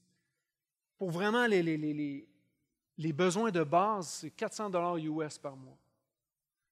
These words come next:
Et là, on parle vraiment de base, là. Il n'y a, il y a pas de, de, d'excédent pour aller au restaurant. Ok ? C'est vraiment pour les besoins de la famille.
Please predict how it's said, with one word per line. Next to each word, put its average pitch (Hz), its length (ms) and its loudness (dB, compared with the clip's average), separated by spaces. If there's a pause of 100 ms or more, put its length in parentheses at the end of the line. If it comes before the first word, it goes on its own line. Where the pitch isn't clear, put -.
(120)
Et 147 80 -4
là, 170 80 0
on 175 80 0
parle 175 160 4
vraiment 180 260 4
de 175 140 4
base, 160 400 6
là. 143 60 -8
Il 139 60 -8
n'y 143 40 -8
a, 143 40 -6
il 139 220 -12
y 147 60 -8
a - 20 -6
pas 190 180 -4
de, 147 300 -2
de, 147 140 -6
d'excédent 151 500 -6
pour 160 100 -8
aller 151 100 -6
au 156 40 -4
restaurant. 151 480 -6 (540)
Ok ? 160 100 -10
C'est 147 160 -14
vraiment 160 340 -6
pour 190 240 -6
les 165 100 -2
besoins 156 260 -6
de 156 60 -8
la 151 80 -8
famille. 147 340 -20